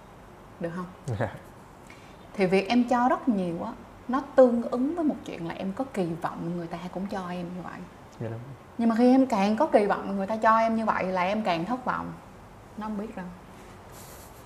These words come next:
Speaker 1: Mơ tưởng. <laughs> Thiệt. Tại vì sao? Thật ra cái người mà cho càng nhiều thường hay kỳ vọng rằng sẽ nhận được cái như mình cho. Hoặc có thể là nói là, "Ồ, không cần nhận một trăm phần trăm nhưng ít nhất cũng mong muốn nhận được năm mươi phần trăm."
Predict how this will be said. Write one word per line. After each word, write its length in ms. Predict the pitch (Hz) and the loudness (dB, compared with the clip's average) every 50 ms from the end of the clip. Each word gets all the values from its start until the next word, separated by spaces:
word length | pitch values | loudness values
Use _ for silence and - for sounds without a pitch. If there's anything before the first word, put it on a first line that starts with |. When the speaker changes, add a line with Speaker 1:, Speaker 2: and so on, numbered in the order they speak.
| - - - - - - - - | -20 -20 -20 -20 -20 -20 -12 -8
Speaker 1:
Mơ 80 | 202 196 | -8 -4
tưởng. 360 | - - 170 175 190 220 247 247 - - - - - - | -2 -2 0 0 -2 -2 -4 -6 -8 -12 -18 -12 -10 -10
<laughs> 440 | 135 - - - - - - - - | -10 -8 -10 -16 -16 -18 -16 -4 2
Thiệt. 240 | 175 175 180 190 - - - - - - - - - - - - - - - - - - - - - - - - - - | 6 8 8 8 8 6 0 -10 -14 -16 -18 -20 -20 -20 -20 -20 -20 -20 -20 -20 -20 -20 -20 -20 -20 -20 -20 -10 0 4
Tại 120 | 226 233 | 6 8
vì 100 | 240 247 | 8 8
sao? 280 | 240 254 277 277 262 - - - - - | 8 8 8 6 6 4 2 -6 -10 2
Thật 200 | - 277 294 294 | 6 6 6 8
ra 100 | - 285 285 285 | 10 8 8 8
cái 100 | 403 403 | 6 4
người 320 | 370 277 247 226 214 214 | 4 6 6 8 6 8
mà 160 | 208 202 196 | 10 10 8
cho 320 | 202 - - 247 202 - - - - | 10 10 8 10 10 10 8 8 6
càng 280 | 220 196 190 190 190 | 6 6 6 4 4
nhiều 200 | 196 185 180 175 | 4 4 4 2
thường 340 | 175 - 233 196 190 185 190 | 2 2 4 4 6 4 4
hay 240 | 214 262 277 269 - - | 4 4 4 2 2 2
kỳ 160 | 196 175 156 | -2 0 0
vọng 300 | 165 151 - 147 160 170 | 0 -2 -2 -2 -4 -2
rằng 220 | 175 180 170 160 160 | -2 0 0 -2 -2
sẽ 180 | - 165 160 | 0 2 2
nhận 340 | 208 226 208 165 - - 165 | 4 4 2 0 -2 -2 -2
được 220 | 151 156 151 - | -2 -2 -2 -2
cái 240 | - 196 190 202 302 | -2 -2 -2 0 0
như 100 | 370 277 | 0 2
mình 200 | 214 170 147 151 139 | 2 0 -2 -4 -4
cho. 100 | - 160 170 170 - - - - - - - - | -4 -4 -4 -6 -8 -12 -16 -20 -20 -20 -14 -6
Hoặc 140 | - 202 - - | -4 -2 4 6
có 80 | - 339 | 6 6
thể 240 | 339 214 - - 247 | 8 6 6 8 8
là 120 | 262 202 | 8 8
nói 160 | 175 185 240 | 6 4 4
là, 80 | 285 - | 4 4
"Ồ, 200 | - 190 175 156 | 4 4 4 2
không 220 | 151 - 240 240 | 2 0 0 0
cần 240 | 226 - 208 180 165 160 | 0 0 -2 -2 -2 -2
nhận 180 | 151 151 160 | -4 -4 -6
một 80 | 160 151 - | -6 -6 -2
trăm 200 | - 214 220 214 | -2 0 0 0
phần 80 | 180 160 | -2 -2
trăm 160 | 175 190 226 | -2 0 -2
nhưng 120 | 226 233 | 0 2
ít 160 | - - - | 2 0 2
nhất 120 | 359 330 - - | 0 -4 -2 -2
cũng 160 | 180 196 220 | -2 -2 -2
mong 220 | 226 226 226 226 | -4 -2 -4 -2
muốn 180 | 226 247 285 285 | -2 0 0 -2
nhận 180 | 226 - - | -2 -4 -6
được 120 | 151 - - | -8 -8 -6
năm 140 | 160 185 196 | -6 -4 -4
mươi 100 | 202 196 | -4 -4
phần 140 | - 160 156 147 | -4 -6 -6 -6
trăm." 160 | 175 175 | -6 -8